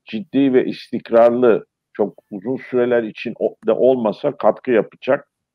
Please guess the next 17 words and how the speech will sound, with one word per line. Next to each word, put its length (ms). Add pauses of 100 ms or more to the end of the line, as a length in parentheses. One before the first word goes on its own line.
(300)
e, 200
bir 100
oyuncuya 540
ihtiyacı 720
var. 180 (360)
Ya 220
benim, 480
e, 80 (1400)
şimdi 360 (560)
Ersan 480
İlyasova'yla 920
niye 300
kimse 720
şey 340
yapmıyor? 580 (180)
O 200
benim 300